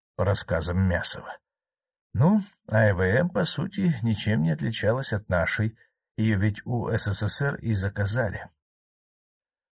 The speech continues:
В общем, весь день я провел с работниками теплицы, вспоминая все полезные советы, которые мог дать.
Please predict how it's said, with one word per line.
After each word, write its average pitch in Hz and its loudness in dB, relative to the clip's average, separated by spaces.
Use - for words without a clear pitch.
В 190 4
общем, 220 2
весь 185 -2
день 175 2
я 170 4
провел 151 2
с - -4
работниками 120 2
теплицы, 101 0
вспоминая 104 4
все - -2
полезные 95 2
советы, 98 -2
которые 92 -2
мог 85 0
дать. - -8